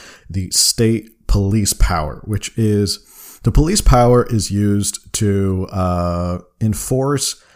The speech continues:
people to do things for the general welfare of the people. Um, and I believe that's what he's trying to get at. He doesn't cite anything. Um,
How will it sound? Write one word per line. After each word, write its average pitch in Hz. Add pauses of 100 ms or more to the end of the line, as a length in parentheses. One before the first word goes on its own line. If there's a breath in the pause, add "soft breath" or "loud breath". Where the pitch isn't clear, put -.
(100)
people 117
to -
do 147
things 87 (400)
for -
the 95
general 113
welfare 95
of -
the 101
people. - (1080 loud breath)
Um, 117 (460)
and 147
I 151
believe 160
that's 156
what 123
he's 113
trying 113
to 104
get 92
at. 85
He 135
doesn't 208
cite 113
anything. 107 (300)
Um, 87